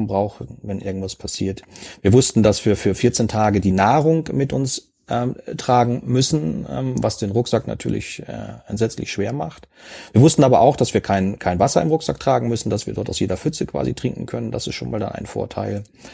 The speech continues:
Wir waren sehr gut vorbereitet, geistig, ähm, wie auch vom Equipment her. Äh, wir sind dann Ende August losgezogen. Worauf wir nicht vorbereitet waren, war dieses, das furchtbare Wetter. Also es ist schon,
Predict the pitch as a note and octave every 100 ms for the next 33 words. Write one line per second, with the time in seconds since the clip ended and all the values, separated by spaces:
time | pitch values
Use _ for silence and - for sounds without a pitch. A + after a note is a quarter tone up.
0 | - - G#2+ B2 C3+ C#3 - - A#2 B2+
1 | A2+ - B2 D3+ F3 E3 F#3 C4 - -
2 | _ _ _ _ _ _ - G#2 C3+ -
3 | G3 - - - A2+ A2 - G#2+ A2+ A2
4 | G#2+ A2 G#2 A2+ D3 E3 D#3+ E3 E3+ G3
5 | - - - - _ _ _ - - -
6 | A2 A2 A2+ G#2+ G2 G2+ G#2 - _ _
7 | _ _ A#2+ A2+ G#2+ G#2 B2+ D3 C#3+ -
8 | C3 C#3 C#3 C#3 C3+ A#2 A#2+ A#2 A#2 G3
9 | - F3+ D#3 C#3 C3 B2+ B2+ A#2+ A2+ A2+
10 | G#2 G#2 G#2 G#2 - G#2+ G2+ G2 - -
11 | G2+ - - A2+ - E2+ D2+ - - G#2+
12 | A2 - C3 -